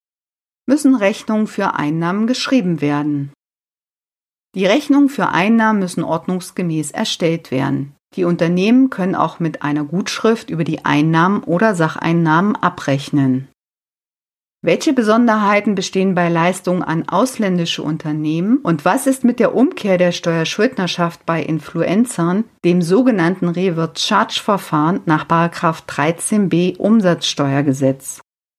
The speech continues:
Bei Leistungen an ausländische Unternehmen kann sich der Leistungsort ins Ausland verlagern. Dadurch ist der Umsatz in Deutschland nicht umsatzsteuerbar.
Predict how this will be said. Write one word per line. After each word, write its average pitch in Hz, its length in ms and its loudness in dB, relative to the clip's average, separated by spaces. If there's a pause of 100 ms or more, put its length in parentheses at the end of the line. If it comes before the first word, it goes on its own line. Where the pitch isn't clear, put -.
(1040)
Bei 165 180 2
Leistungen 214 520 2
an 175 220 0
ausländische 202 720 2
Unternehmen 180 800 0
kann 190 220 0
sich 170 180 -2
der 160 160 -2
Leistungsort 175 1080 -2
ins 170 180 0
Ausland 160 480 -2
verlagern. 175 680 2 (200)
Dadurch 175 560 0
ist - 240 -4
der 196 140 0
Umsatz 190 500 2
in 175 160 -2
Deutschland 165 540 -2
nicht 170 260 -2
umsatzsteuerbar. 143 1200 -2